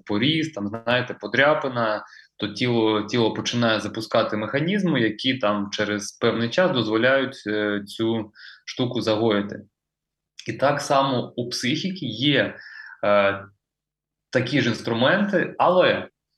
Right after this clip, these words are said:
от через те, що якби соціальні конструкції налаштовані таким чином, що люди, вони майже постійно травмуються, просто психіка,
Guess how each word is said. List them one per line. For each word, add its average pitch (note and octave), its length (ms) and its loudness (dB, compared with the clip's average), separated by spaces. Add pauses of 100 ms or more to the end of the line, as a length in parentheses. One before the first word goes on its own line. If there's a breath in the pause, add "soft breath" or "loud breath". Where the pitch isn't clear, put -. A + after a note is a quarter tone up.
(200)
от A#2 260 -10
через D3 320 0
те, E3 280 2
що - 220 -2
якби A#2 260 -2
соціальні D3 600 2
конструкції C3+ 720 -2
налаштовані B2+ 640 2
таким B2 400 -4
чином, C3 440 0
що - 160 0
люди, B2+ 400 2
вони A#2 260 0
майже B2+ 360 2
постійно A#2+ 540 -4
травмуються, F#3+ 800 0 (640 loud breath)
просто C3+ 320 -2
психіка, F3 540 2